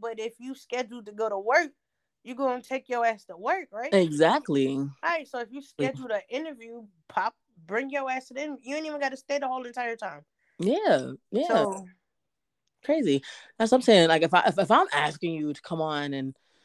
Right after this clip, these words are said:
Speaker 2: this is me, like, everybody who knows me personally, like, I was so anti, so I can't even believe I'm even, ta-, I be, I, I even be chatting with y'all. Like, you know what I'm saying? Because
Speaker 1: <laughs>
Speaker 2: me two, three years ago, never. Like, you know what I mean? I had to learn, like, y-, this is what you wanna do. You gotta be a little bit more of an open book. Like, you know,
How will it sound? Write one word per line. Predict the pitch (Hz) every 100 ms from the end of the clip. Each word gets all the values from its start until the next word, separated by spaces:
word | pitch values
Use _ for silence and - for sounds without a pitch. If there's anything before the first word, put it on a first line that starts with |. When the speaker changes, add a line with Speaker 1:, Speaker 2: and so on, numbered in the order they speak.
| _ _
Speaker 2:
this | 247 294
is | 156
me, | 160 240 220
like, | 160 156
everybody | - 220 240 214
who | 208
knows | 190 196 160
me | 190
personally, | - 170 - 196 170
like, | 151 -
I | 135 208 143
was | 143 -
so | - 208
anti, | 202 196 202
so | -
I | - 240
can't | - 233
even | 202
believe | 208 214
I'm | 214
even, | 220
ta-, | 208 -
I | 208
be, | 208
I, | 208 196
I | 202 202
even | 208
be | 202
chatting | 208 233 214
with | 170
y'all. | 139 135
Like, | 156 202
you |
know | 233
what |
I'm |
saying? | 220 233 220 202
Because | 220 202
Speaker 1:
<laughs> | 233 214 - 196 - 180 185 170 -
Speaker 2:
me | 190 262 269
two, | - 262
three | 254
years | 254 285
ago, | 277 269
never. | 233 196 254 240 151 123
Like, | 175 180
you | 214
know | 233
what | 240
I |
mean? | 233
I |
had | 240 226
to |
learn, | 180 202 247
like, | 214 180 165
y-, | 165 - _ _ - - _
this | -
is | 208
what | 185
you |
wanna | 196 185
do. | 170
You | 214 208
gotta | 196 175
be | 165
a | 147
little | 202 370 480
bit | 480
more | 440 440
of |
an | 339
open | 320 277
book. | 269 339 -
Like, | 160 160
you | 240
know, | 233 214